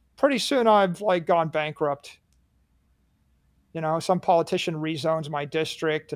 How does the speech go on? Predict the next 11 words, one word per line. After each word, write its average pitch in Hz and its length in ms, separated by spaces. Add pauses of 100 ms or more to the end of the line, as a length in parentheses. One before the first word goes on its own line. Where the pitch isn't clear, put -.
(120)
And 190 140
what 226 180
you 208 80
realize 226 560
is 160 300
you 185 160
underestimate 185 1120
all 185 260
of 175 100
the 165 60
challenges, 139 1040